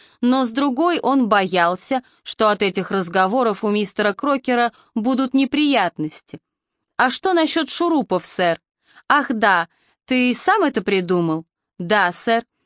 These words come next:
но никак не могу сообразить, как их всё-таки отвинчивать". "Ну что ж, Малкольм, тут тебя кое-кто опередил. Смотри". Учитель выдвинул ящик стола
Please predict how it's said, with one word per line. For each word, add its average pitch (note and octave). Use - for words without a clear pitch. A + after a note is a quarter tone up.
но B3
никак C#4
не D4
могу C#4
сообразить, B3+
как C#4
их -
всё-таки G3+
отвинчивать". G#3
"Ну D4+
что A#3
ж, -
Малкольм, G3+
тут E4+
тебя D#4
кое-кто C#4
опередил. C4
Смотри". C4+
Учитель A3+
выдвинул G3+
ящик F#3+
стола F#3+